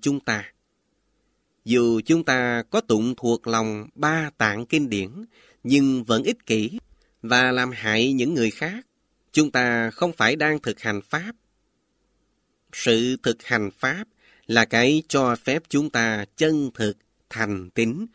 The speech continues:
lương thiện và khiêm tốn, giúp đỡ và kính trọng người khác và hy sinh cho họ. Cố gắng tích tập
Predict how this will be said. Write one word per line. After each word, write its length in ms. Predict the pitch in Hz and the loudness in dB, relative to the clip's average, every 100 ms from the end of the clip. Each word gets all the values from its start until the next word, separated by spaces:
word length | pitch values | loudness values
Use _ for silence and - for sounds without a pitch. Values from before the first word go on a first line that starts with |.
| _ _ | _ _
lương 280 | 151 170 160 | 4 6 4
thiện 420 | - 110 101 113 - - | 2 0 0 -4 -12 -16
và 260 | 110 110 | -2 -2
khiêm 360 | 98 - 127 110 | 0 0 0 0
tốn, 380 | 113 113 139 208 _ _ _ _ | 0 0 0 -10 _ _ _ _
giúp 340 | 120 135 240 120 | -8 -4 -4 0
đỡ 240 | 107 101 220 - _ - | 2 0 -6 -14 _ -2
và 340 | 120 117 117 | 2 2 2
kính 240 | - 214 | 0 0
trọng 260 | 240 107 120 | 2 0 2
người 180 | 117 107 | 0 0
khác 380 | - 139 190 - _ _ _ | -4 -10 -12 -18 _ _ _
và 200 | 117 117 | 2 2
hy 220 | 113 143 135 | 4 2 2
sinh 320 | 160 147 131 | 2 2 0
cho 140 | - 165 | 0 -2
họ. 480 | 131 107 98 107 117 _ _ _ _ _ _ _ _ _ | 0 -4 -6 -10 -20 _ _ _ _ _ _ _ _ _
Cố 220 | 135 139 | 4 4
gắng 400 | 156 127 135 190 | 4 0 -2 -8
tích 240 | - 247 - | -6 -6 -2
tập 160 | 113 | -4